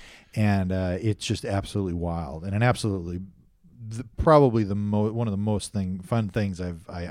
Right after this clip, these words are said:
I do on a regular basis. But yeah, that's a great show. Encourage anybody to go watch it, even if I'm not on it.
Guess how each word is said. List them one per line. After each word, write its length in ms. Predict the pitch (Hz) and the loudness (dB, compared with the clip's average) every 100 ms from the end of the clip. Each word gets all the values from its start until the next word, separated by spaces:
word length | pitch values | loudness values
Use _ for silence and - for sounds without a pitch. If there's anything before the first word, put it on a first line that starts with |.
| 90 | -6
I 40 | |
do 400 | 92 101 95 82 - - - - | -4 -2 -2 -4 -12 -20 -16 -8
on 100 | 92 | -6
a 60 | |
regular 400 | 92 95 87 80 | -2 -4 -4 -10
basis. 500 | 80 90 80 - 80 - | -8 -8 -8 -8 -12 -12
But 180 | 78 | -12
yeah, 160 | 82 82 | -10 -10
that's 360 | 92 90 - - 98 | -10 -10 -14 -14 -12
a 180 | 90 | -10
great 320 | 90 107 110 - | -4 2 2 2
show. 260 | - 98 | -4 -4
Encourage 340 | 90 - 113 110 | -2 -2 -2 0
anybody 380 | 123 113 107 | 0 2 2
to 60 | 98 | 2
go 120 | 95 | 0
watch 340 | 87 82 80 - | 0 -2 -6 -4
it, 60 | |
even 180 | 107 98 | -2 -2
if 120 | 85 | -4
I'm 120 | 92 87 | -6 -4
not 180 | 85 80 | -6 -8
on 180 | 76 | -10
it. 100 | 78 | -12